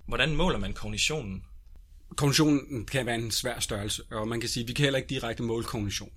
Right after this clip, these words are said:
Speaker 2: Vi kan måle den kognitive præstation, øh, i nogle test, øh, og så tager vi det som et udtryk for kognition. Men, men helt grundlæggende, så tester vi en kognitiv præstation. Det, vi har gjort, det er, at vi har et computerbaseret, øh, øh, hvad hedder det, testbatteri,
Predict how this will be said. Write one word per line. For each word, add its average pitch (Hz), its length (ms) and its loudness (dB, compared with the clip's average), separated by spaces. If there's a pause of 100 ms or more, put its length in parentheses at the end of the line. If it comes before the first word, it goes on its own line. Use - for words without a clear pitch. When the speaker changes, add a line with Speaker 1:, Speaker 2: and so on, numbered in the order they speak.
(160)
Speaker 2:
Vi 113 240 -4
kan 127 240 2
måle 123 380 2
den 127 100 0
kognitive 123 520 -2
præstation, 104 500 -2 (460)
øh, 101 320 -2
i 117 120 -6
nogle 104 200 -2
test, - 480 -6 (360)
øh, 107 260 -4
og 120 80 -4
så - 100 -4
tager 127 220 0
vi 127 60 -4
det 120 80 -2
som 117 100 -2
et 117 60 -6
udtryk 117 380 -6
for - 120 -10
kognition. 98 520 -8
Men, 104 300 -6
men 104 320 -4 (200)
helt 151 180 4
grundlæggende, 123 460 0
så 117 80 -6
tester 120 340 -2
vi 113 80 -4
en 104 60 -2
kognitiv 110 440 -6
præstation. 98 440 -8 (920)
Det, 139 120 6
vi 147 60 8
har 143 80 8
gjort, 123 300 -2
det 120 80 -2
er, 113 60 -2
at 113 100 -6
vi 123 60 -4
har 113 180 -6
et 110 220 -10
computerbaseret, 110 960 -6
øh, 95 220 -10 (400)
øh, 95 200 -8
hvad 98 100 -6
hedder 101 180 -6
det, - 120 -8
testbatteri, 139 540 -4